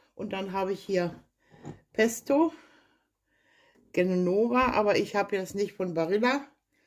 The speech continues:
sondern No Name. Weil ich das da hatte, habe ich gedacht, kann ich das heute mal ausprobieren und euch zeigen. Vielleicht ist das ja auch was für euch mal für schnelle Fernsehabende oder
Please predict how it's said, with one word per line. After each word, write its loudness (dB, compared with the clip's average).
sondern 0
No 10
Name. 0
Weil -2
ich -6
das -4
da 2
hatte, -2
habe 0
ich -8
gedacht, -4
kann -6
ich -4
das -6
heute 0
mal -2
ausprobieren 2
und -4
euch -6
zeigen. -2
Vielleicht -2
ist -6
das -6
ja 0
auch 0
was -6
für -2
euch -4
mal -6
für -4
schnelle 0
Fernsehabende 0
oder -4